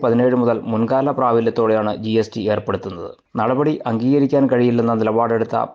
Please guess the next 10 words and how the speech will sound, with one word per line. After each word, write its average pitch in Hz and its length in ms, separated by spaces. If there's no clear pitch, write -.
പ്രൈവറ്റ് 123 520
നഴ്സിംഗ് 120 400
കോളേജ് 127 380
മാനേജ്മെന്റ് 117 560
അസോസിയേഷൻ 110 680
ഇക്കൊല്ലം 120 380
മുതൽ 110 260
ഏകജാലക 131 540
സംവിധാനം 110 640
ഒഴിവാക്കുകയാണ്. 101 720